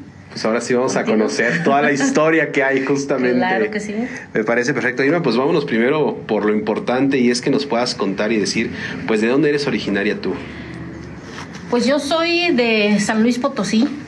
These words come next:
Speaker 2: de la Huasteca Potosina, orgullosamente huasteca, de un pueblo, bueno, ya no es pueblo, ya es una ciudad. Se llama Tamazunchale.
Speaker 1: Tamazunchale, ¿cómo no?
Speaker 2: Así es. Es el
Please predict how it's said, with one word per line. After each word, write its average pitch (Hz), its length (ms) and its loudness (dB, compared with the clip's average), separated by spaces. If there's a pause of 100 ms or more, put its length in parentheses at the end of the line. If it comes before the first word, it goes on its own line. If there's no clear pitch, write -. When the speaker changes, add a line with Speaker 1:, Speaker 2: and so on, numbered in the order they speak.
(120)
Speaker 2:
de 180 200 0
la 160 160 0
Huasteca 185 560 -4
Potosina, 190 640 -4
orgullosamente 185 1080 -2
huasteca, 170 720 -8 (1400)
de 208 100 0
un 220 340 4
pueblo, 214 480 2 (200)
bueno, 226 260 2 (500)
ya 185 140 0
no 180 100 -2
es 170 80 -4
pueblo, 247 240 -4 (220)
ya 170 80 -2
es 165 160 -4
una 170 140 -8
ciudad. 202 260 -6 (760)
Se 202 180 -6
llama 190 720 0
Tamazunchale. 190 720 -2 (340)
Speaker 1:
Tamazunchale, 95 640 -6
¿cómo 95 200 -2
no? 92 120 0 (180)
Speaker 2:
Así 170 260 -6
es. - 300 -10 (800)
Es 175 440 -4
el 151 360 -4